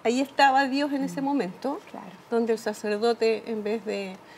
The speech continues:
Speaker 1: a lo mejor criticarme, juzgarme, eh, no sé,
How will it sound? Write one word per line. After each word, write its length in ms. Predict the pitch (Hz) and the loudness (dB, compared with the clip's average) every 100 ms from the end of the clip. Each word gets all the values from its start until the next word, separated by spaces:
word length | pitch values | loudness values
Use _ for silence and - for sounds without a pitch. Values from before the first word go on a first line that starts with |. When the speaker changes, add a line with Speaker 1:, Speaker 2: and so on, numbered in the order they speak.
| - - | -20 -8
Speaker 1:
a 80 | 196 | -4
lo 100 | 190 | -4
mejor 420 | 190 - 214 208 | -4 0 2 2
criticarme, 960 | - - 202 190 196 214 214 208 202 196 | -4 -10 -8 -6 2 4 4 2 -2 -6
juzgarme, 920 | - 285 - 208 208 202 196 190 190 185 - - - | -8 -8 2 4 6 2 -2 -6 -8 -12 -20 -20 -12
eh, 180 | 202 190 - | -10 -10 -12
no 60 | 196 | -14
sé, 360 | - 208 254 | -4 -2 -2